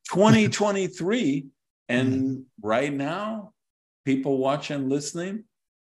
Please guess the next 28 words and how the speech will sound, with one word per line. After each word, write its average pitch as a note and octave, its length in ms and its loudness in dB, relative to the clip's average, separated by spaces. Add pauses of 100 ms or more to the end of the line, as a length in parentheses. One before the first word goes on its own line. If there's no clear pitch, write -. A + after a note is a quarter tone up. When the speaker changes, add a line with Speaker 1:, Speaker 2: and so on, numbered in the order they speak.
Speaker 1:
it's G#2 220 -10
twenty G#2 380 -2
twenty-three. C3+ 760 -2 (280)
Speaker 2:
Yeah. A#2 260 -6 (1200)
Yeah. B2+ 300 2
The, C3+ 240 4
the C#3+ 220 8
opportunities G#3 1000 6
today, E3 840 6 (600)
I D3+ 40 -4
mean, C#3+ 680 0
you C#3+ 140 -4
know, C#3 120 0
just F3+ 440 4 (100)
from D#3+ 180 0
my F#3 180 6
perspective, C#3 920 -2 (340)
to C#3+ 100 0
be D#3+ 220 8
in E3+ 100 8
a D#3+ 60 6
profession D3+ 640 2
now D3+ 200 4
where C#3 160 4
you D#3+ 260 2
can C#3+ 480 -4
make E3 480 0 (840)
professional F#3 840 2